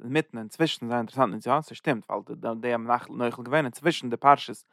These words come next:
דער פקידה ישראל, דער פקידה לוי, אין שטייט, לאלה תחולק ארץ, און איז בא שמש, לרויף, תרבה נחלת, למטה תמת נחלת, און שפעטער שטייט,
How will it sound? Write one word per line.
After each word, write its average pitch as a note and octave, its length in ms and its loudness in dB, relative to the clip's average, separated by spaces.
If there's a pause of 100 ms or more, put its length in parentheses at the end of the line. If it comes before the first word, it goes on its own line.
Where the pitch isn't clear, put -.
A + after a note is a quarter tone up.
(420)
דער A#2 80 -4
פקידה C3+ 360 8
ישראל, A#2+ 440 4
דער A2+ 100 -4
פקידה C3+ 320 0
לוי, D3 260 -4
אין C#3+ 80 -2
שטייט, C#3+ 320 4
לאלה C#3 300 6
תחולק - 440 -6
ארץ, D3 240 2
און C3 80 0
איז C3+ 140 -6
בא A#2 60 -8
שמש, D3+ 540 4
לרויף, D3 280 6
תרבה C#3 300 6
נחלת, B2 440 -2
למטה B2 400 4
תמת A#2+ 120 -2
נחלת, A#2+ 400 -10
און D3 60 -10
שפעטער D#3 280 4
שטייט, D#3+ 360 8